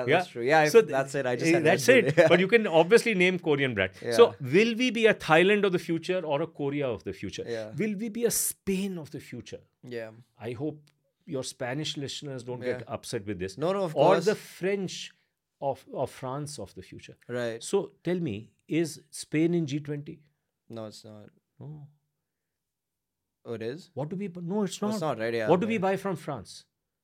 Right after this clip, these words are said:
Speaker 2: We buy submarines.
Speaker 1: Yeah.
Speaker 2: We buy nuclear plants.
Speaker 1: Yeah.
Speaker 2: We buy, uh,
Speaker 1: Jets also,
Speaker 2: Rafale
Speaker 1: right?
Speaker 2: planes.
Speaker 1: Yeah, yeah.
Speaker 2: We buy Airbus,
Speaker 1: Yeah.
Speaker 2: right? What do we buy from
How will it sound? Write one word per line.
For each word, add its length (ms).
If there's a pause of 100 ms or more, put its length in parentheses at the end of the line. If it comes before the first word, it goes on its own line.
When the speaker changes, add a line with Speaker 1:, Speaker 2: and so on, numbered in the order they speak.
(460)
Speaker 2:
We 100
buy 280
submarines. 880
Speaker 1:
Yeah. 280 (180)
Speaker 2:
We 80
buy 180
nuclear 360
plants. 440
Speaker 1:
Yeah. 220 (160)
Speaker 2:
We 100
buy, 220
uh, 20
Speaker 1:
Jets 280
also, 200
Speaker 2:
Rafale 180
Speaker 1:
right? 140
Speaker 2:
planes. 160
Speaker 1:
Yeah, 320
yeah. 80
Speaker 2:
We 80
buy 220
Airbus, 680
Speaker 1:
Yeah. 100
Speaker 2:
right? 180 (500)
What 220
do 60
we 120
buy 220
from 300